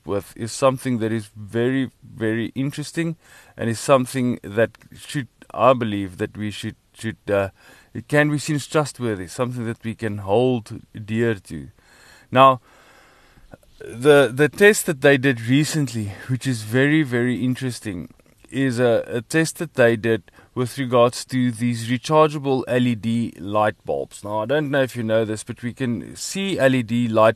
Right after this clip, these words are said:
bulbs, or we, we get, very often get these L E D light bulbs, uh, that you can purchase, and then they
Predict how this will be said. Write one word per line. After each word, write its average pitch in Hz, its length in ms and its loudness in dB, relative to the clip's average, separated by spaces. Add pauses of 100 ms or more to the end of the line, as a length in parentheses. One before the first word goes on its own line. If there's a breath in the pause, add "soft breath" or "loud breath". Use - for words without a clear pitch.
bulbs, 113 380 2
or 113 180 -4
we, 117 240 -4
we 113 160 -6
get, 92 220 -8
very 120 280 -2
often 135 420 2
get 127 280 0
these 139 240 -4
L 117 160 0
E 117 100 0
D 104 220 -6
light 98 320 -2
bulbs, 90 380 -4 (360 loud breath)
uh, 98 300 -2
that 113 200 -4
you 127 40 -6
can 131 200 -2
purchase, 160 680 2 (380 soft breath)
and 127 240 2
then 151 240 4
they 135 420 4